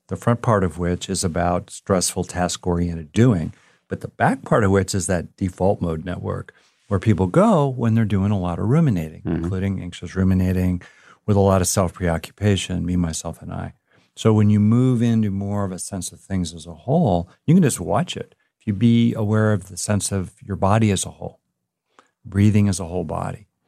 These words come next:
Speaker 1: or the sense of breathing in a large part of your body all at once, like the whole torso, left, right, left and right together. Or as you get a sense of the whole space you're in,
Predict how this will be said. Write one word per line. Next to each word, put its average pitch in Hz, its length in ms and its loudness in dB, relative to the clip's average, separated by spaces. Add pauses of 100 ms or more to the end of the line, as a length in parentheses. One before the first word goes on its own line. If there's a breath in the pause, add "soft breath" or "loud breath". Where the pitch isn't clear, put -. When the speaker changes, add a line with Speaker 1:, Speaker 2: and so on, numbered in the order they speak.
(240)
Speaker 1:
or 90 320 0
the 87 100 -4
sense 95 300 0
of 85 100 -6
breathing 95 380 2
in 90 100 0
a 87 60 -2
large 90 400 -2
part 87 240 -6
of 87 40 -8
your 87 100 -10
body 85 360 -10
all 92 220 -10
at 101 80 -8
once, 131 360 0
like - 100 -20
the - 100 -20
whole 117 380 0
torso, - 600 -10 (340)
left, 95 480 0 (280)
right, 87 340 -2 (220)
left - 220 -8
and 85 100 -8
right 85 140 -8
together. 95 480 0 (500 soft breath)
Or 113 140 4
as 107 120 0
you 110 60 2
get 110 100 2
a 101 60 0
sense 104 340 -2
of 98 60 -12
the 87 100 -12
whole 104 180 -2
space - 420 -2
you're 92 120 -2
in, 87 160 -8